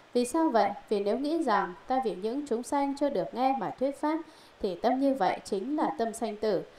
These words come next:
Tâm ấy đã rất mất nơi tất cả các vị Bồ Tát. Nghĩa ấy, vì nghĩa ấy nên thân tâm của Đại Bồ Tát chẳng tùy theo nhau. Thiện nam tử, thân tâm của tất cả phàm phu đều tùy theo nhau. Bồ Tát không phải vậy.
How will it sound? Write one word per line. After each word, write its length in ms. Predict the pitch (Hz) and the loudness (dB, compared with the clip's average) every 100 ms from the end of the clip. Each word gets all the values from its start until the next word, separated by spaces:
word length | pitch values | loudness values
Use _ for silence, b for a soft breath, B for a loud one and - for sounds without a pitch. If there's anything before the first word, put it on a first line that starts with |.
| B - | B 0
Tâm 180 | 226 220 | 2 4
ấy 380 | 202 214 285 277 | 4 4 2 2
đã 260 | 262 285 320 | 2 4 2
rất 160 | 330 339 | 2 2
mất 320 | 330 359 - | 2 2 0
nơi 120 | 254 | -2
tất 160 | 247 311 311 | 0 -2 0
cả 200 | 202 - | 0 0
các 160 | 247 | -4
vị 160 | 240 220 - | -4 -8 -6
Bồ 140 | 185 | -6
Tát. 300 | 170 247 302 330 B B - | -2 0 0 -2 B B -2
Nghĩa 160 | 233 254 | 0 4
ấy, 440 | 285 220 262 359 359 B B B B | 6 6 4 0 -4 B B B B
vì 160 | 214 180 | -4 -2
nghĩa 160 | 196 | -2
ấy 300 | 240 208 226 | 0 2 2
nên 220 | 294 294 294 | 0 -4 -6
thân 160 | 247 - | -8 -4
tâm 140 | 233 220 | -4 -4
của 80 | 202 | -6
Đại 220 | 190 196 208 | -4 -4 -4
Bồ 140 | 196 | -6
Tát 260 | 185 269 330 - | -4 -2 -4 -6
chẳng 240 | - 226 185 - | -8 -6 -6 -2
tùy 240 | 226 185 180 | 0 0 0
theo 160 | 226 | -2
nhau. 340 | 208 220 214 208 B B B B B | 0 2 4 2 B B B B B
Thiện 180 | - 214 | 4 4
nam 160 | 226 214 | 4 2
tử, 220 | 240 214 180 | 4 4 4
thân 140 | 240 220 | 2 4
tâm 120 | 233 226 | 6 6
của 120 | 196 | 2
tất 200 | 180 302 | 2 2
cả 220 | 285 190 - | 4 4 4
phàm 160 | 214 185 | -2 0
phu 280 | - 277 | 4 6
đều 160 | 269 180 180 | 6 2 2
tùy 160 | 185 170 | -2 0
theo 140 | 254 | 0
nhau. 280 | 262 269 269 262 - | 2 2 2 -2 0
Bồ 160 | 190 | 0
Tát 200 | 175 247 294 | 2 0 2
không 120 | 277 | 2
phải 200 | 269 214 175 | 4 0 4
vậy. 160 | 202 | 4